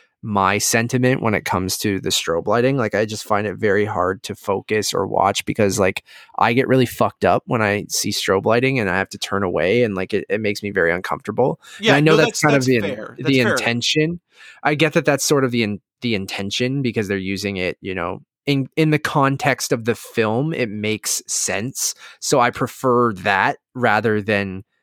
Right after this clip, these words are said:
Speaker 1: strobe lighting in a, a nightclub scene or just for the sake of it, like, when you don't necessarily need to have it in the movie. Um, this at least is part of the story. Um, but I don't wanna get too hung up on that. But, um, I like the,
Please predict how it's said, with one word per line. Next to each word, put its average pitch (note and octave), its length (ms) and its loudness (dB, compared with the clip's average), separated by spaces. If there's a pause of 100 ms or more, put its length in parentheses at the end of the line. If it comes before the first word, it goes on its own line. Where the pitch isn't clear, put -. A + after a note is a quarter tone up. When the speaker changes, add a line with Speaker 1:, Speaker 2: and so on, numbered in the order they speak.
(140)
Speaker 1:
strobe A#2+ 460 0
lighting G#2+ 380 2
in G2+ 180 -2
a, F#2 240 -2 (180)
a A2+ 60 -4
nightclub A2 720 0
scene G#2 540 0
or F#2 480 2 (260)
just - 180 2
for A2+ 140 0
the F#2 80 -2
sake G#2 400 0
of C3 140 2
it, C#3 160 2
like, A2 200 0
when G#2+ 120 -2
you G#2+ 100 -2
don't F#2+ 220 0
necessarily G2+ 640 0
need G#2+ 480 -6
to - 80 -6
have F#2+ 340 -2
it B2 180 0
in A#2 140 -6
the G#2+ 80 -4
movie. G#2 500 -4 (460)
Um, G#2+ 540 0
this B2+ 320 0
at - 100 2
least B2+ 220 0
is A#2 120 -4
part G#2 280 0
of F#2+ 60 -8
the - 60 -6
story. A2 680 -2 (320)
Um, A#2+ 260 0
but D3 80 2
I D#3+ 80 4
don't E3 80 4
wanna D#3+ 140 2
get C#3+ 160 -2
too D3+ 160 -2
hung C3 160 -4
up A2+ 160 -2
on A2 180 -2
that. G#2 300 -2 (120)
But, A#2 320 -2
um, A#2 500 -6 (120)
I A3 80 4
like G3+ 300 2
the, F3 320 4